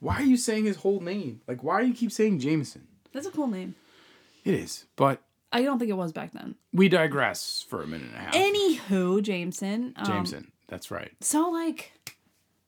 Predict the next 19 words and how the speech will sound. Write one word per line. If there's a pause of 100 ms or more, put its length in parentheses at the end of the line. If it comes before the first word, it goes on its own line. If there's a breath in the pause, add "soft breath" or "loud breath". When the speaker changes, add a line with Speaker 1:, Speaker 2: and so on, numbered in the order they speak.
(2250)
Speaker 2:
are
you
looking
forward
to
nineteen
ninety-three? (280 soft breath)
Speaker 1:
So
the
thing
about
nineteen
ninety-three,
there's
a
couple
things
about
nineteen